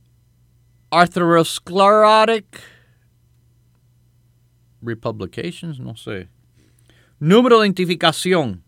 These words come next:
dos dos ocho, siete dos tres, setenta y dos. Los beneficios de la fibra para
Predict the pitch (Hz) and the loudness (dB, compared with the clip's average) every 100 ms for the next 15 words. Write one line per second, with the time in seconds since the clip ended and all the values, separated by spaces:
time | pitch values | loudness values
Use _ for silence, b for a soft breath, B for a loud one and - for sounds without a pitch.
0 | _ _ _ _ _ _ _ _ _ _ | _ _ _ _ _ _ _ _ _ _
1 | - 95 156 165 165 160 - 175 185 226 | -14 -2 -2 -2 -2 -2 0 -4 -4 -8
2 | 233 _ _ - - 143 143 165 160 156 | -10 _ _ -20 -16 -6 -4 -4 -4 -4
3 | - - 175 208 - 156 139 135 - 131 | -8 -6 -4 -4 -6 -8 -8 -8 -10 -8
4 | 170 226 - - - _ _ _ _ _ | -6 -6 -8 -20 -20 _ _ _ _ _
5 | _ _ _ _ _ _ _ _ _ _ | _ _ _ _ _ _ _ _ _ _
6 | _ _ _ _ _ _ - 107 113 110 | _ _ _ _ _ _ -10 -6 -4 -6
7 | 110 139 147 - 160 - 113 98 - 135 | -6 -8 -8 -8 -8 -6 -8 -8 -8 -6
8 | 135 143 147 156 156 _ _ _ _ _ | -6 -4 -6 -8 -12 _ _ _ _ _
9 | _ _ _ _ _ _ _ _ _ _ | _ _ _ _ _ _ _ _ _ _
10 | _ _ _ _ _ _ _ _ _ 113 | _ _ _ _ _ _ _ _ _ -8
11 | 117 131 143 | -6 -6 -10